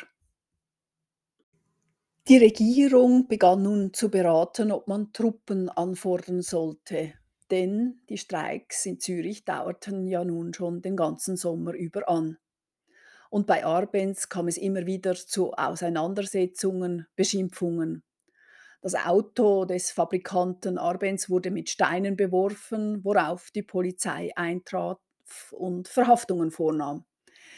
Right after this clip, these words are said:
Es wurde immer aufgeregter, es formten sich gar Bürgerwehren, um eine befürchtete Revolution aufzuhalten. Es fielen Schüsse, wobei aber zunächst niemand ernstlich verletzt wurde.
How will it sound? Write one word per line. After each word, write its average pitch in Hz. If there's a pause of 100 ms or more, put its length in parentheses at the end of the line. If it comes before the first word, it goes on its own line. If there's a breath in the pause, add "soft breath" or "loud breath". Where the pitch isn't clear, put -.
(260 loud breath)
Es 208
wurde 240
immer 202
aufgeregter, 180
es 160
formten 175
sich 175
gar 165
Bürgerwehren, 214
um 185
eine 160
befürchtete 180
Revolution 175
aufzuhalten. 170 (1000 soft breath)
Es -
fielen 240
Schüsse, 262
wobei 190
aber 180
zunächst 175
niemand 175
ernstlich -
verletzt 180
wurde. 170